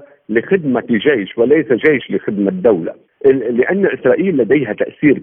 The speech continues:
كبير على ما يعرف بالرأسمالية الموجودة عبر العالم، والأكبر، الرأسمالية الأكبر هي داخل الولايات المتحدة. إسرائيل لديها تأثير مباشر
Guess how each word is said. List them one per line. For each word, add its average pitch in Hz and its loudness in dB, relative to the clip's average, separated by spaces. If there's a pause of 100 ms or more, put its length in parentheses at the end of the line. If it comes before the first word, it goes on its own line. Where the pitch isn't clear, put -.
كبير 98 0
على 101 -2
ما 113 0
يعرف 127 0
بالرأسمالية 107 -2 (460)
الموجودة 110 2
عبر 98 0
العالم، 110 0
والأكبر، 127 -2 (360)
الرأسمالية 120 0
الأكبر 113 -2
هي 113 0
داخل 101 0
الولايات 90 0
المتحدة. 92 -4 (340)
إسرائيل 135 0
لديها 110 0
تأثير 131 -2
مباشر 120 0